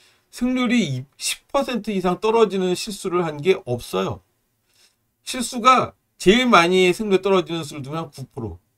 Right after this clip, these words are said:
그러니까 한 집짜리 실수는 없고 영점팔 집, 영점구 집. 제일 큰 실수가 그런 정도입니다.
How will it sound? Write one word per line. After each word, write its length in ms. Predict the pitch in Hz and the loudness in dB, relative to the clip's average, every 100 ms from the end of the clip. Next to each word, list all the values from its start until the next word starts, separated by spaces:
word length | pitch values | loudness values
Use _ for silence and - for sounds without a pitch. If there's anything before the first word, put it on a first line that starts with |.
| _ _ _ - | _ _ _ 0
그러니까 220 | 190 165 - | 2 2 -2
한 180 | 262 | -6
집짜리 400 | 240 214 233 214 | -4 -2 2 4
실수는 360 | 202 208 202 185 | 2 -2 -4 -4
없고 560 | 120 - - 156 92 _ - - _ - | -6 -2 0 0 -2 _ -20 -20 _ -2
영점팔 800 | 143 170 - 185 175 - 196 165 | 0 0 -2 -2 -2 0 0 0
집, 240 | 185 151 | -4 -2
영점구 500 | 123 139 156 135 110 | -2 -4 -4 -6 -6
집. 200 | 98 90 | -12 0
제일 300 | 170 214 233 | 4 4 4
큰 200 | - 240 | 0 -2
실수가 440 | 202 214 180 180 | -2 -4 -2 -4
그런 280 | 185 143 135 | -2 -4 -4
정도입니다. 500 | 113 87 87 85 - | -6 -8 -14 -18 -20